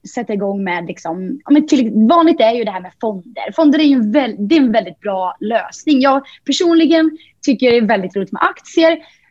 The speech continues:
Men oftast när jag pratar så här så förespråkar jag gärna fonder, för jag tycker att det är ett fantastiskt upplägg. Man får en bra riskspridning och det är enkelt att söka upp. Och då är det helt enkelt att välja en bank som man vill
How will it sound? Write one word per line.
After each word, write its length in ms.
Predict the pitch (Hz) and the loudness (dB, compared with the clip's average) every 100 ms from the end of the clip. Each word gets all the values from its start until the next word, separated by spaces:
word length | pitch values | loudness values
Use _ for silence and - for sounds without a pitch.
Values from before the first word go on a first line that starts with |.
| - | 0
Men 220 | 269 285 | 2 2
oftast 340 | 277 - 330 | -4 -4 -4
när 100 | 294 | -2
jag 180 | 254 233 | -4 -2
pratar 400 | 269 208 185 220 | -2 -2 -2 -8
så 120 | - | -6
här 320 | 233 349 220 214 | -2 0 0 -4
så 380 | - 233 233 - 196 | -4 -2 -2 -6 -6
förespråkar 460 | 320 262 - 440 285 | -4 -4 -2 -4 -2
jag 40 | |
gärna 140 | 233 196 | -4 -6
fonder, 320 | 240 214 185 | -6 -8 -10
för 100 | 185 | -8
jag 80 | - | -6
tycker 180 | 349 262 | -2 -4
att 60 | 196 | -4
det 60 | |
är 40 | 185 | -12
ett 100 | - | -16
fantastiskt 600 | 202 - 320 - 208 - | -20 -18 -20 -14 -14 -6
upplägg. 600 | 294 - - 359 262 208 | -6 -6 -6 -2 -2 -2
Man 180 | 226 262 | -2 -2
får 120 | 269 | -2
en 180 | 240 208 | 0 0
bra 260 | 240 320 330 | 2 4 4
riskspridning 920 | 339 - - - - 285 233 277 269 | 2 -2 -20 -8 0 2 2 2 0
och 60 | 208 | 0
det 60 | |
är 80 | 208 - - | -2 -2 0
enkelt 540 | 320 311 302 302 - | 2 4 2 0 -2
att 120 | 247 | -6
söka 260 | - 233 208 | -4 -4 -2
upp. 260 | 208 226 - - - - - - | -2 -2 -4 -20 -20 -20 -20 0
Och 120 | 277 | 2
då 300 | 233 415 440 381 _ _ - | 4 4 2 -2 _ _ -8
är 140 | 285 | -4
det 60 | 269 | -2
helt 180 | 240 214 | -4 -6
enkelt 200 | 214 214 | -4 -2
att 80 | 220 | 2
välja 200 | 302 403 | 2 2
en 80 | 349 - | 0 0
bank 320 | 220 349 427 | -4 -4 -8
som 280 | - - 262 | -16 -8 -4
man 180 | 226 220 | -2 -4
vill 340 | 180 247 320 | -4 0 0